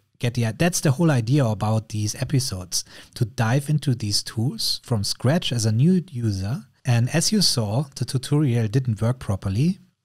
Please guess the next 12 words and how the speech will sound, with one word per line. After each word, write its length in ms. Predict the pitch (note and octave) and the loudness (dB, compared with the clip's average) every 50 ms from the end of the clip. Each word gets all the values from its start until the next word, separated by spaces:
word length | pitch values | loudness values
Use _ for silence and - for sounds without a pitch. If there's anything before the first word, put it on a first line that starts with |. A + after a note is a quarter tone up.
| _ _ _ _ _ _ | _ _ _ _ _ _
which 200 | - B2 - - | -6 -4 -4 -2
can 200 | - - C#3+ D3+ | 0 2 2 4
be 100 | C#3+ C3+ | 4 4
the 180 | A#2 A#2 A2 A2+ | 4 2 0 0
issue 300 | A#2 - - A#2 A2 G#2+ | -2 -2 -2 -2 -2 -2
on 180 | G#2 G2+ G2 G2 | -2 -4 -4 -4
my 300 | F#2+ F#2 F2+ F2 - - - - - _ _ _ _ - | -4 -6 -6 -8 -8 -12 -18 -20 -20 _ _ _ _ -2
browser, 640 | A#2 A#2+ A#2+ B2+ C3+ C3 A#2+ B2+ B2 B2 A#2+ A#2 G#2+ | 0 0 2 4 2 4 4 4 4 4 4 2 2
whatever. 560 | A#2+ C#3 B2+ G2 F#2+ F2+ G#2 A2 C#3 D#3+ D3+ - _ _ _ _ _ _ _ _ _ _ _ _ | 0 0 0 0 -2 0 2 2 2 2 0 -4 _ _ _ _ _ _ _ _ _ _ _ _
But 280 | A2 B2 B2 A#2+ - - - _ _ _ _ _ | -2 0 0 0 -2 -6 -12 _ _ _ _ _
I 180 | - B2 D3+ F3 | 0 2 2 2
think 720 | - - - G3 F3+ C#3+ A2+ G2+ - - - - - - | 0 0 2 4 4 6 6 4 2 -2 -10 -18 -18 -20